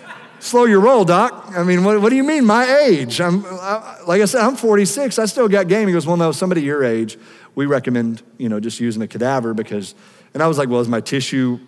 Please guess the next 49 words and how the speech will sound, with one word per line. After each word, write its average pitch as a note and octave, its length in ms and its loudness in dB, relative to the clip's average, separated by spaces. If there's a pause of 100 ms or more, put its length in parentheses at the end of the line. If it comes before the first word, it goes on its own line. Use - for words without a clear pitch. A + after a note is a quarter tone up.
(280)
all B2+ 120 -2
det-, A#2+ 200 -4
I D3 80 -2
mean, C#3+ 140 -4
what's E3+ 180 -2
wrong A3+ 160 0
with A3+ 100 0
my A3+ 160 2
tissue? C3 460 -4
I A2+ 60 -4
mean, B2+ 120 -2
I F#3+ 100 -2
feel A3 160 -4
like F#3 160 -2
I'm F#3 140 -2
good." G3 380 -2 (580)
And C#3+ 140 -8
so E3+ 200 2
we E3 140 2
go F#3 280 2
in, D3+ 220 0
we C#3 120 0
have C#3+ 240 -2
the C#3+ 80 -2
surgery, A2 600 -4 (840)
and D3 120 -4
I've D#3+ 100 0
got D#3 140 2
all C3 160 2
these C3+ 200 0
holes B2 380 0
in B2 60 0
my A#2+ 140 0
knee. A#2 240 -2
I B2 60 -2
had C#3 160 -2
it, C3+ 80 -4
what, A#2 180 -4
six, C#3+ 280 -4
eight B2+ 120 -2
weeks A#2 240 -6
ago, G#2 140 -6
something G#2 240 -12
like G2+ 140 -14
that. F#2+ 180 -18 (840)
And D3+ 140 -6
so D3+ 280 0
right D#3+ 320 0
afterwards, B2+ 840 -4